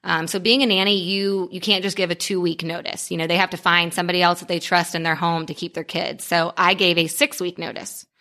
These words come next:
with no job lined up on the other end. Um, the mom was very upset. She didn't talk to me the entire six weeks. Uh, it was a, it was a really hard time in life. Um, so the last day of me nannying, I still didn't have a job, and I was applying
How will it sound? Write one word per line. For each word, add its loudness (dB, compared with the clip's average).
with 0
no 4
job 4
lined 0
up -2
on -4
the -4
other -6
end. -10
Um, 0
the -4
mom 4
was 0
very 2
upset. 0
She -4
didn't -4
talk -2
to 0
me 6
the 6
entire 2
six -2
weeks. -4
Uh, -2
it 4
was 4
a, 2
it 4
was 2
a 0
really 4
hard 2
time 0
in -6
life. -4
Um, -2
so 2
the -2
last 0
day 6
of 0
me 2
nannying, 0
I 0
still 0
didn't 0
have 2
a -16
job, -4
and -2
I 4
was -2
applying -2